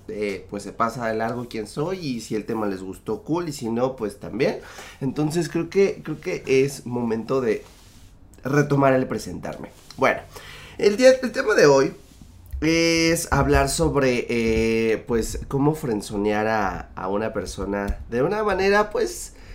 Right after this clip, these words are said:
pues gentil, ¿no? O sea, de una manera en la que, pues, uno diga, "Mm, estuvo, estuvo buena onda, ¿no? Cómo me frenzonearon". Este tema lo iba a hablar la semana pasada, pero bueno, con todo esto del te-, del corona,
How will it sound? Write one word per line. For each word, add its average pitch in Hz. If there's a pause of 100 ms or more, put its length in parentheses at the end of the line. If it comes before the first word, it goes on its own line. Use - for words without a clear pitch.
(680)
pues 220
gentil, 208
¿no? 170
O 175
sea, 185
de 185
una 214
manera 165
en 160
la 135
que, 120
pues, 120
uno 147
diga, 127
"Mm, 170
estuvo, 175
estuvo 175
buena 160
onda, 127
¿no? 107
Cómo 117
me 110
frenzonearon". 90
Este 190
tema 240
lo 220
iba 214
a -
hablar 147
la 180
semana 175
pasada, 127
pero 110
bueno, 104
con 110
todo -
esto 151
del 143
te-, 107
del 98
corona, 98